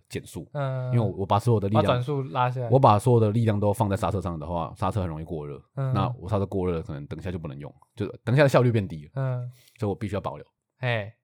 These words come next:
Speaker 1: 好，然后我们就，就干了嘛，就有点问题。然后后来我就想办法跑，就，我就用别的档位和跟走线的方式让转速拉高，就是我用三跟四打，
Speaker 2: 嗯。
Speaker 1: 我反，我就是，我就舍去掉二，我就想说试试看。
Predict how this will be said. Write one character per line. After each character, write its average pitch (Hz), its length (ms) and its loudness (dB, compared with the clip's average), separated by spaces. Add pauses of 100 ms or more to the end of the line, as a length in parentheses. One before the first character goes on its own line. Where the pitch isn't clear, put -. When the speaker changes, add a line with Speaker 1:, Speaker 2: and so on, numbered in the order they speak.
(200)
Speaker 1:
好， - 220 -4 (280)
然 110 100 -2
后 110 60 2
我 101 40 -4
们 98 160 -8
就， - 60 -16
就 95 160 -16 (160)
干 92 180 -4
了 78 60 -12
嘛， 82 160 -10
就 90 80 -10
有 98 100 -4
点 87 140 -8
问 95 140 -8
题。 - 180 -20
然 92 100 -4
后 - 60 0
后 117 80 4
来 82 60 2
我 101 40 -2
就 98 60 -4
想 - 140 -8
办 98 140 -2
法 71 120 -16
跑， - 260 -16 (240)
就， 101 300 -6
我 92 140 -10
就 104 160 0
用 101 340 2
别 90 140 0
的 95 80 2
档 78 160 -2
位 85 200 -2 (380)
和 - 140 -6
跟 101 200 -4
走 95 160 -2
线 101 140 -6
的 80 80 -10
方 80 160 -10
式 90 100 -12
让 90 140 -6
转 - 180 -12
速 87 140 -14
拉 71 180 -8
高， 67 240 -12 (320)
就 98 100 -8
是 107 80 0
我 101 160 -4
用 135 120 4
三 131 240 6
跟 120 120 4
四 123 200 0
打， 65 200 -8 (280)
Speaker 2:
嗯。 175 160 2
Speaker 1:
我 120 40 6
反， 190 160 6
我 117 120 4
就 120 80 2
是， 127 180 -2
我 127 80 -2
就 139 80 2
舍 104 160 -2
去 123 140 -2
掉 113 100 2
二， 87 260 -4 (360)
我 - 100 0
就 131 60 4
想 92 200 -6
说 107 80 0
试 120 140 -2
试 104 140 -6
看。 95 200 -4